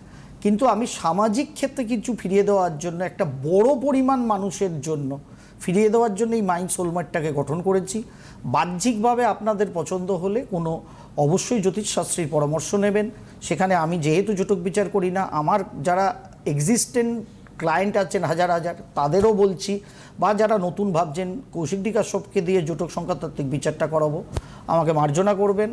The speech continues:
আমি জ্যোতিষ সংখ্যাতাত্ত্বিক বিচার, আহ, যেটাকে বলে জটকের আঙ্গিকে, সেটা কিন্তু গত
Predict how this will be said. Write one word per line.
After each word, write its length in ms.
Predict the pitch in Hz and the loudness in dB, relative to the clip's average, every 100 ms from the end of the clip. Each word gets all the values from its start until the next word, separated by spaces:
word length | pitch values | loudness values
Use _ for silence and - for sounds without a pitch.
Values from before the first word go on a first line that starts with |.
| - | -4
আমি 180 | 156 151 | -4 -4
জ্যোতিষ 280 | 156 180 | -4 -6
সংখ্যাতাত্ত্বিক 760 | - 165 160 170 170 - 175 147 | -6 -4 -4 -2 -4 -4 -4 -2
বিচার, 340 | 156 - 175 170 - - - - - | -4 0 0 0 -10 -18 -18 -16 -4
আহ, 200 | 139 139 131 | 0 2 2
যেটাকে 320 | 151 151 151 | 2 2 2
বলে 540 | 131 156 160 190 190 | 2 2 4 4 4
জটকের 500 | 151 160 214 214 190 | 0 2 2 2 0
আঙ্গিকে, 460 | 143 135 147 147 208 | 0 -2 -4 -2 -2
সেটা 220 | 170 156 | -2 -2
কিন্তু 220 | 156 160 | -2 -4
গত 300 | 147 143 185 | -2 -2 -2